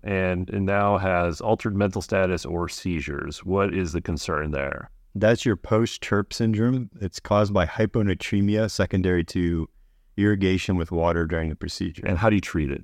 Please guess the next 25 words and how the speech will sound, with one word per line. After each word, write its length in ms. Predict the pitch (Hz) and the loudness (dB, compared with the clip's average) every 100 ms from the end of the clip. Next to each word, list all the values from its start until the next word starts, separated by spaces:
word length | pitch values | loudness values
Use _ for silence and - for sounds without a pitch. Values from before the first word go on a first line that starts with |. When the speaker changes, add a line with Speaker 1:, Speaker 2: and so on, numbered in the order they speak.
| - | -6
Speaker 2:
Just 160 | 98 - | -6 0
treat 200 | 113 101 | 2 2
it 20 | |
with 140 | 87 | 2
sodium 340 | - 90 87 85 | 2 2 2 0
correction 640 | - 82 82 - 80 82 | 0 0 0 -4 -4 -4
and 120 | - | -4
with 100 | 80 | -4
diuresis. 460 | 85 80 82 - - - | -2 -2 -4 -8 -10 -2
Speaker 1:
Okay, 320 | 101 92 76 71 | 0 0 -2 -2
perfect. 400 | 90 73 - - | -4 -4 -8 -4
Okay, 320 | 92 92 113 | 0 4 4
so 160 | - 85 | 2 -2
that's 320 | 92 101 - | 2 0 -2
it 240 | - 127 - | 2 2 2
for 300 | 117 104 95 | 0 2 4
our 180 | 95 | 2
urology 560 | 92 92 90 104 110 123 | 2 2 2 4 4 0
section. 540 | - 135 - 147 156 - - - _ | 0 -4 -2 -2 -2 -4 -14 -20 _
Thank 220 | 98 92 107 | -4 -2 0
you 100 | 104 | 0
so 180 | 98 | 0
much 200 | 98 101 | 0 0
for 80 | - | 0
listening. 400 | 92 101 73 69 | -2 -2 -6 -10